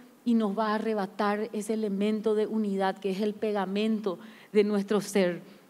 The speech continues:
"Si la obra de alguno se quemare, él sufrirá pérdida". ¿Por qué se quema? Se quema porque no es el material correcto que soporta el fuego de la prueba.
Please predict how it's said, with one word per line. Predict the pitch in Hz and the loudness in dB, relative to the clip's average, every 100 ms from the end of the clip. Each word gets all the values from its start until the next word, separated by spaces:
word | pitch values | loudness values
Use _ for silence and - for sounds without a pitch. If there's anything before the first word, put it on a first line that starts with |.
| - - - | -20 -20 -18
"Si | - 277 | -4 2
la | 302 277 | 6 6
obra | - 403 453 349 | 8 8 8 6
de | |
alguno | 254 208 233 269 240 | 6 4 4 6 4
se | - 220 208 | 0 -2 -2
quemare, | 196 170 170 180 240 208 170 190 202 | 0 -2 0 0 2 2 0 -4 -4
él | 208 220 | -4 -2
sufrirá | 226 269 254 226 247 | -2 -2 0 2 0
pérdida". | 240 254 294 285 240 196 160 - - - - _ _ _ _ _ _ _ _ - - | 0 0 0 0 -2 -2 -6 -14 -20 -20 -20 _ _ _ _ _ _ _ _ -20 -2
¿Por | 320 302 - | 2 2 4
qué | 381 | 2
se | - 494 | 4 2
quema? | - 269 208 170 160 - - _ _ _ _ _ _ _ _ _ - | 4 2 2 -2 -8 -18 -20 _ _ _ _ _ _ _ _ _ -8
Se | - 269 | 0 0
quema | 277 311 339 339 | 2 0 2 0
porque | 320 - 311 | -2 0 0
no | 285 294 | 2 2
es | 302 | 0
el | 320 | 2
material | 311 320 311 247 269 294 302 | 2 0 -2 -2 0 0 0
correcto | 285 254 277 - 302 | -2 0 -2 -2 -4
que | 311 | -4
soporta | 294 262 - - 311 320 - 269 | -2 -4 -4 -2 0 0 -2 -4
el | 277 226 | -4 -6
fuego | - 285 320 311 | -6 -2 0 0
de | 311 | 0
la | 294 277 | -2 -2
prueba. | 269 302 330 311 226 | -4 -2 0 0 -4